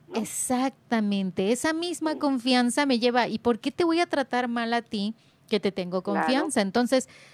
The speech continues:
Speaker 2: desde casa es donde debemos aprender.
Speaker 1: Desde
Speaker 2: A
Speaker 1: ahí.
Speaker 2: mi esposo es por, y,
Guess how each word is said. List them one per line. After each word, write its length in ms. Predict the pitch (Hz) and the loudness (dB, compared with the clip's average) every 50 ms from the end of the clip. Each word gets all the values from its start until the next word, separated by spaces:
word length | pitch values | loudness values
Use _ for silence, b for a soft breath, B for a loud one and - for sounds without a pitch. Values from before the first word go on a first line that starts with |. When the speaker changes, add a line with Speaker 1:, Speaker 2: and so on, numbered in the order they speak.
| B B B | B B B
Speaker 2:
desde 440 | 180 196 208 214 190 185 190 202 196 | 0 2 2 2 2 0 -2 -4 -2
casa 540 | - 240 240 254 254 - - 302 320 330 - - | 0 0 0 0 0 0 -2 -2 -2 -2 -4 -6
es 160 | 226 190 - | -6 -4 -2
donde 220 | 214 208 196 190 | -4 -2 -2 -4
debemos 460 | 175 185 170 190 190 190 208 208 - 220 | -4 -4 -4 -4 -4 -4 -4 -6 -6 -8
aprender. 600 | 196 - 185 175 180 190 175 185 190 - - 175 - | -10 -8 -8 -10 -8 -8 -8 -6 -6 -6 -8 -8 -6
Speaker 1:
Desde 480 | - 156 - - _ - - 165 156 | -6 -6 -6 -6 _ -14 -10 -6 -4
Speaker 2:
A 120 | 147 143 - | -4 -2 -2
Speaker 1:
ahí. 60 | - | 0
Speaker 2:
mi 120 | 214 220 208 | 0 -2 -2
esposo 580 | 196 - - - _ - 233 233 233 - - 240 | -4 -6 -10 -8 _ 2 2 2 2 0 -2 -4
es 80 | 233 | -2
por, 240 | - 247 247 196 | 0 0 0 0
y, 40 | - | 0